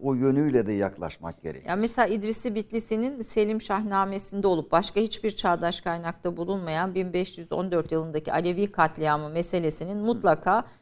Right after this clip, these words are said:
Speaker 2: iç kritiğinin yapılması gerekmektedir, e, diyorsunuz.
Speaker 1: Doğru.
Speaker 2: Çünkü zira müellifin şahsiyeti, mensup olduğu din ve mezhep, ilgi alanı ve ruhi yapısı, e, devlet hizmetlerinde iken, e,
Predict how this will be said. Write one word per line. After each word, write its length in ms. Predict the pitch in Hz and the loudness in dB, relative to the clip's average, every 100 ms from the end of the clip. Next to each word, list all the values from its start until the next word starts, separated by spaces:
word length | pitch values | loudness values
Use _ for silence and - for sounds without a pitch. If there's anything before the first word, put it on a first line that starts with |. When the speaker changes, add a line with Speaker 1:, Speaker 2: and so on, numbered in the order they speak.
| _ | _
Speaker 2:
iç 220 | 247 240 | -4 -4
kritiğinin 540 | - 190 180 190 175 233 | -2 -2 0 0 0 6
yapılması 540 | 233 226 220 208 - | 6 6 2 2 2
gerekmektedir, 1040 | 220 196 165 - 151 143 147 135 131 - - _ _ _ - | 4 6 6 4 -4 -2 -2 0 -2 -4 -14 _ _ _ -4
e, 220 | 165 165 | -4 6
diyorsunuz. 500 | 214 202 127 117 339 | 8 10 10 8 2
Speaker 1:
Doğru. 80 | - | 0
Speaker 2:
Çünkü 300 | 254 226 220 | 0 0 2
zira 360 | 208 233 202 | 4 6 8
müellifin 560 | 190 208 208 202 196 220 | 6 6 4 4 2 -2
şahsiyeti, 760 | 202 220 220 - 202 165 - 170 | 2 2 2 4 4 2 0 -4
mensup 420 | 180 180 208 202 | 0 -2 -2 2
olduğu 380 | 175 160 165 165 | 4 4 2 4
din 200 | 214 180 | 4 4
ve 120 | 151 | 2
mezhep, 480 | 147 143 - 220 - | 0 -4 -2 -4 -2
ilgi 340 | 202 185 208 | -2 6 6
alanı 320 | 180 147 147 | 8 4 0
ve 140 | 143 143 | 0 2
ruhi 300 | 160 170 196 | 4 2 4
yapısı, 640 | 185 139 135 - 147 170 - _ _ _ - | 2 2 0 -2 -2 -2 -4 _ _ _ -4
e, 260 | 180 175 | 2 6
devlet 360 | 180 220 233 233 | 10 12 12 8
hizmetlerinde 720 | 185 165 160 160 165 160 160 | 0 2 0 2 2 2 2
iken, 560 | 147 - 180 175 240 240 | 0 0 4 4 2 -2
e, 380 | - 160 160 151 | -2 -2 -2 -4